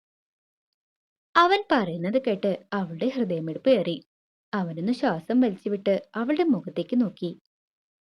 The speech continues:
"ഡിവോഴ്സ്. മ്യൂച്വൽ ആകുമ്പോൾ ഡിവോഴ്സ് കിട്ടാൻ എളുപ്പമാകും. അതിന് വേണ്ടത് എന്താന്ന് വെച്ചാ ഞാൻ ചെയ്തോളാം. തനിക്കൊരു പ്രശ്നം വരാതെ ഞാൻ മാനേജ് ചെയ്തോളാം. തന്നെ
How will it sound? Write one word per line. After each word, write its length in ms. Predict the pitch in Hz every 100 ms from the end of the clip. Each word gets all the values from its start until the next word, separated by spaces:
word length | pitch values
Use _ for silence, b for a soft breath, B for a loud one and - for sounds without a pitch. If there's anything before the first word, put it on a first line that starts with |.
| _ _ _ _ _ -
"ഡിവോഴ്സ്. 500 | 185 170 190 190 _ _ _ _ _ _ _ _ _
മ്യൂച്വൽ 440 | 208 190 165 - 214
ആകുമ്പോൾ 400 | 214 220 214 208 - _ -
ഡിവോഴ്സ് 400 | 190 170 170 -
കിട്ടാൻ 340 | 247 247 233
എളുപ്പമാകും. 520 | 233 170 175 190 175 156 _ _ _ _ _ _ _ -
അതിന് 340 | 196 185 180
വേണ്ടത് 420 | 220 220 202 214 214 _ _ -
എന്താന്ന് 460 | 247 262 302 214 185
വെച്ചാ 260 | 180 190 175 _ _ -
ഞാൻ 160 | 262 294
ചെയ്തോളാം. 560 | 269 170 170 175 170 160 _ _ _ _ _ _ _ _
തനിക്കൊരു 420 | - 185 156 196 226
പ്രശ്നം 440 | 226 196 - 180
വരാതെ 340 | 190 196 202 196 - _ -
ഞാൻ 180 | 294 294
മാനേജ് 440 | 190 165 160 -
ചെയ്തോളാം. 460 | 233 175 175 175 - _ _ _ _ _ _ _ _ _ -
തന്നെ 360 | 185 165 190